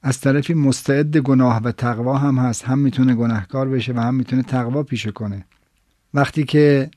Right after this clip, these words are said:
چنین انسانی به رستگاری می‌رسه، اون در یک وضعیت مطلوب قرار می‌گیره. نماز بهش کمک می‌کنه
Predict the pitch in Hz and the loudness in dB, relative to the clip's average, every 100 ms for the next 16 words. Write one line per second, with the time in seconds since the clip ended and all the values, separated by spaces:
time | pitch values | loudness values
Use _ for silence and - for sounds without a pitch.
0 | _ _ _ _ - 131 131 139 131 - | _ _ _ _ 0 4 4 2 0 2
1 | 147 151 139 123 110 120 117 110 117 _ | 2 4 4 2 2 0 0 -2 -6 _
2 | _ _ 160 143 131 131 - - 127 127 | _ _ -4 0 2 2 -2 -2 2 4
3 | 123 127 123 123 - 147 156 160 160 - | 4 4 4 2 0 2 4 4 0 -4
4 | 160 151 147 139 135 120 127 127 143 123 | 0 2 0 0 0 0 0 0 0 0
5 | - 147 127 120 113 107 107 107 110 127 | 0 -2 0 0 0 -2 -2 -4 -2 0
6 | 143 160 147 156 143 - 131 139 151 160 | 0 -2 -2 -2 -4 -2 0 0 -2 -4
7 | 143 147 151 151 156 | -2 0 0 0 -2